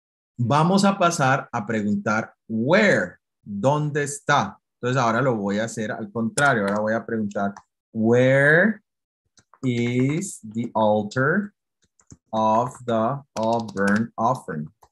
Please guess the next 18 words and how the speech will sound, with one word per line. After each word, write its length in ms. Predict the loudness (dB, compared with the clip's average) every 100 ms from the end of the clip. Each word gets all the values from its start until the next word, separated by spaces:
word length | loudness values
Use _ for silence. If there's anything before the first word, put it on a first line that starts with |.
| _ _ _ _ _ _ _
¿Qué 60 | -4
estoy 180 | -2 0
preguntando 680 | 0 2 2 2 2 0
ahí? 240 | 0 -2 -10 _ -20 _ _ _ _ _ _
Oh, 320 | -8 -6 -8 -12 -20 _ _ _ -10
cuando 200 | -4 0
digo 240 | 0 0 -2
where, 580 | 0 2 2 2 -2 _ _
acabamos 460 | -20 _ -6 -6 -4
de, 200 | -4 -4
de 140 | -6
hablar 340 | -4 -2 -4 -4
del, 320 | -4 -4 -6
de 160 | -4 -4
este, 480 | -4 -2 -2 -2 -6 _ _ _ _ _ _ _ _ _ _ _
de 220 | -4 -2
este, 580 | -2 -4 -4 -2 0 0
mm, 500 | 0 -2 -4 -6